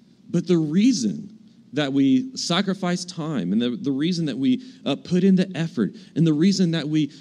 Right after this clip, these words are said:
choose the more inconvenient option of getting together and having to rub shoulders with people that are different from us so that, you know, maybe sometimes they're not the, the most likable people or whatever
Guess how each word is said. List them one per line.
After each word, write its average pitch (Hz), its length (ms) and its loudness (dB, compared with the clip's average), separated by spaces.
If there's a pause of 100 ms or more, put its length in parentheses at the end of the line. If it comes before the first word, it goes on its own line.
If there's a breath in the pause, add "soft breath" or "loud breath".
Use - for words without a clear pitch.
choose 196 440 4
the 165 100 2
more 160 380 2
inconvenient 165 800 0
option 139 420 -2 (240 loud breath)
of 123 160 -4
getting 165 240 2
together 147 560 -2
and 117 140 -4
having 151 160 -4
to 147 60 -2
rub 131 260 -2
shoulders 151 400 -4
with - 160 -6
people 151 380 -2
that 127 200 -4 (220 loud breath)
are 147 100 4
different 175 380 2
from 143 200 2
us 127 300 0
so 131 100 0
that, 123 200 0 (160 loud breath)
you 135 120 0
know, 147 60 2
maybe 156 240 2
sometimes 170 460 -2
they're 170 80 -2
not 165 280 -4
the, 135 360 -10
the 143 80 -2
most 165 200 0
likable 151 540 -2
people 151 300 -2
or 151 100 0
whatever 185 320 0